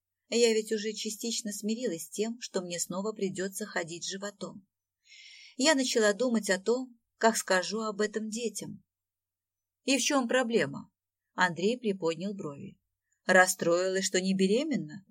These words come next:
Так это ведь легко поправимо. Андрей!» громко воскликнула я, когда он подхватил меня на руки и понёс в спальню.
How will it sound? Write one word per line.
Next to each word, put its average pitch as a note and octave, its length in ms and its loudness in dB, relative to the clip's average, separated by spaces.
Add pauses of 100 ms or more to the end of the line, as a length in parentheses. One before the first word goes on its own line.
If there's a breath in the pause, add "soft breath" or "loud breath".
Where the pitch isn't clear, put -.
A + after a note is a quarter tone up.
(380)
Так D#4 200 4
это D4 220 8
ведь B3+ 200 -2
легко C4 340 6
поправимо. G3 760 0 (260)
Андрей!» F#3+ 640 2 (360)
громко F3+ 340 4
воскликнула E3+ 500 -4
я, G3 240 -2
когда E3 320 0
он D#3+ 100 -6
подхватил F3 500 -2
меня E3 220 -8
на G3 180 0
руки F#3+ 240 -4
и D#3 40 -4
понёс E3+ 340 -4
в - 40 -6
спальню. D#3+ 420 -6